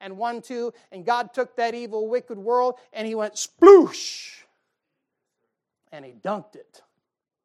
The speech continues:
Well, move ahead about f-, five more chapters in your King James Bible. You come to Genesis chapter six,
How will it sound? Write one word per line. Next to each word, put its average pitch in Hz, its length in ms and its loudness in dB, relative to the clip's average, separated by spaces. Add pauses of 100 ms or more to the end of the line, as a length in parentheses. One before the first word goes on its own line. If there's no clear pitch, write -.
(500)
Well, 175 220 -6
move 190 180 -6
ahead 196 200 -8
about 190 320 -4
f-, 185 180 -4 (240)
five 190 260 -6
more 202 160 -12
chapters 196 520 -8
in 202 60 -20
your - 180 -20
King 214 180 -18
James 196 300 -20
Bible. 202 320 -8
You 202 60 -20
come 208 180 -20
to 196 40 -20
Genesis 196 440 -16
chapter 202 400 -12
six, - 500 -12